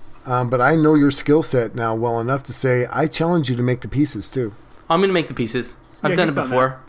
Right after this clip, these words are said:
Speaker 3: that. Yeah.
Speaker 2: I've done, I've done pieces before. I'm gonna try to make them a little bit more intricate. Last time I went with, like, the sort of Bauhaus style, which was still very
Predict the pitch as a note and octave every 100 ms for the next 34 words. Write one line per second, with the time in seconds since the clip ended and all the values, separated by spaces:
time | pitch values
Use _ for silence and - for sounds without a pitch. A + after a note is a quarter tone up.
0 | - - - D3+ A#2+ - - B2+ D#3 D3+
1 | D3+ C#3 F3 D3 C#3+ A#2+ A#2+ - A#2+ A#2+
2 | B2 - D3+ G#3+ C4 A3 G3+ F#3 F3 D#3
3 | D#3 - - D#3 E3+ G3 A#3+ B3 B3 B3+
4 | B3 A#3+ G#3+ G3 E3 D#3 D3+ D3+ C3+ C3+
5 | - G#2+ B2 D#3 - F3+ E3+ D#3 D#3 B2+
6 | C#3 C3 C3+ C3 C#3+ B2+ A2 C3+ C#3+ D3
7 | D3+ - D#3+ D#3 D3+ C#3 B2+ - C#3 B2
8 | B2+ B2+ B2